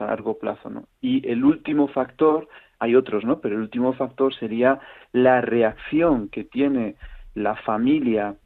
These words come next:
o la institución ante la revelación, ya sea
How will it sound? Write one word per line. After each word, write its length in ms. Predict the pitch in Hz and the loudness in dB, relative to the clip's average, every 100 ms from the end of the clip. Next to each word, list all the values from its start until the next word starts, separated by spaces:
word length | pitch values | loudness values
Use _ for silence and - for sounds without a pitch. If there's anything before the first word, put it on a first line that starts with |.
| - | -20
o 200 | - 127 | -4 2
la 100 | 120 131 | 4 4
institución 920 | 143 - 147 - 302 - 151 156 - _ _ _ _ | 2 -2 -4 -2 -6 0 2 2 -2 _ _ _ _
ante 640 | 139 135 139 147 151 160 - | -2 -2 2 4 6 4 0
la 220 | 123 120 | 0 2
revelación, 840 | 117 110 110 107 - 131 110 - - | 0 2 2 0 2 2 2 -4 0
ya 260 | 123 127 | 2 2
sea 340 | 151 151 117 | 4 4 4